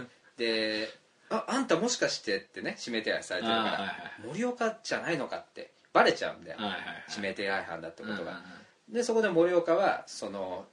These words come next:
Speaker 2: 猟銃持ってる人をのして、猟銃奪う。<laughs> しかもね、卑怯なんだよ。「うっ」とか言って、具合悪い風に見せかけて、近づいてきたとこ殴り倒す。
Speaker 1: <laughs> ケンさん。
Speaker 2: <laughs> あ、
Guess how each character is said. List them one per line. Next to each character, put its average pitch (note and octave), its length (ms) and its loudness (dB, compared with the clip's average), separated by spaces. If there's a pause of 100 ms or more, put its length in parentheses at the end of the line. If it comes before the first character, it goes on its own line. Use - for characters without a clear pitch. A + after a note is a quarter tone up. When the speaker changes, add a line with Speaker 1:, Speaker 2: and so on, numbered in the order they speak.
(100)
Speaker 2:
猟 A2+ 180 2
銃 G#2 140 -4
持 A2 80 -4
っ A2+ 60 -6
て - 80 -12
る - 80 -12
人 F2 100 -12
を E2+ 40 -10
の A2 160 -2
し - 220 -6
て、 G2 300 0
猟 A2+ 120 2
銃 G#2 100 -2
奪 - 240 10
う。 - 20 8
<laughs> D4 1500 8 (1300)
し - 80 -2
か A3+ 100 10
も C3+ 60 4
ね、 - 80 0
卑 - 180 6
怯 C4+ 100 12
な A2 120 4
ん F2+ 60 -6
だ F2+ 80 0
よ。 - 200 0
「う F#4 160 12
っ」 - 20 8 (240)
と C3 120 8
か A2 80 8
言 G#2 80 6
っ - 60 -8
て、 A2+ 120 2
具 C#3+ 100 12
合 F3+ 80 12
悪 F#3 180 10
い - 20 -4
風 D#3 160 4
に B2 60 0
見 G#2+ 100 0
せ A#2+ 100 4
か A#2+ 100 6
け D3 60 -2
て、 B2 120 6
近 - 180 12
づ G3+ 140 10
い - 20 -4
て F#3+ 80 -2
き - 60 0
た F#3+ 100 12
と - 80 2
こ - 60 4
殴 B2 220 8
り C3+ 60 6
倒 C3 140 12
す。 - 180 10 (560)
Speaker 1:
<laughs> - 720 -2
ケ G#3 240 8
ン B3 120 10
さ - 100 10
ん。 - 760 12
Speaker 2:
<laughs> - 1000 -4
あ、 A#2+ 120 6